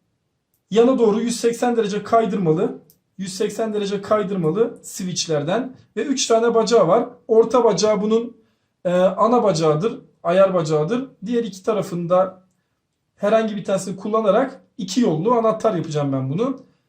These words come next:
Şöyle orta bacağını buraya takarak, sizin kullanacağınız anahtar iki ayaklı olabilir. Bu sizin için daha kolay olur. Anahtarımı bağladım. Anahtarımın çıkışı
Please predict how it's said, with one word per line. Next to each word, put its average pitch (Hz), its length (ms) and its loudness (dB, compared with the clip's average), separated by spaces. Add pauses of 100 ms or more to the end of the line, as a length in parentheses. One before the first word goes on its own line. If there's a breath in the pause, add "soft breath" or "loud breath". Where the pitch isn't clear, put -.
(120)
Şöyle 180 580 -4 (140)
orta 190 380 -2
bacağını 165 400 -2
buraya 170 200 -2
takarak, 175 560 -8 (280)
sizin 220 300 -10
kullanacağınız 220 480 -2
anahtar 220 360 -2
iki 220 200 -2
ayaklı 202 300 -2
olabilir. 190 400 -6
Bu 190 80 -8
sizin 185 220 -10
için 175 220 -12
daha 180 220 -4
kolay 147 180 -8
olur. 143 300 -10 (960)
Anahtarımı 214 560 0
bağladım. 160 460 2
Anahtarımın 226 540 2
çıkışı - 580 -6